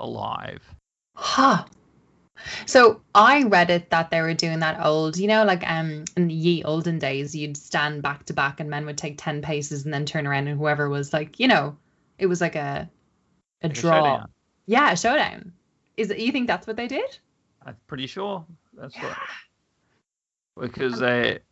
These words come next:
Speaker 1: they're, yeah, it's like, "Well, if competition's that stiff, count me out," says the first guy.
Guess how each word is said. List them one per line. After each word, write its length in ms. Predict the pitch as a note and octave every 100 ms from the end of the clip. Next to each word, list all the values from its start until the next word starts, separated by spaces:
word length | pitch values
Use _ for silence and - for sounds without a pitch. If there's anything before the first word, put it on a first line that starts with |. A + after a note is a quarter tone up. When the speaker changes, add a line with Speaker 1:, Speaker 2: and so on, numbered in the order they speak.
| -
Speaker 1:
they're, 760 | A#2+ A#2+ A#2+ A#2+ A#2 A#2 A#2
yeah, 200 | - -
it's 160 | A2+ -
like, 200 | A#2+ A2
"Well, 380 | B2 B2 A#2 G#2
if 120 | G2
competition's 500 | C#3 C3 C#3+ B2+ A#2+
that 160 | B2+ -
stiff, 400 | - C3 C3+ -
count 320 | - C3+ D3+ B2
me 240 | C#3 B2
out," 320 | B2+ A#2 E2
says 360 | - - B2 G2
the 60 |
first 320 | G#2 G#2+ F#2+ -
guy. 340 | G2+ G2 G2+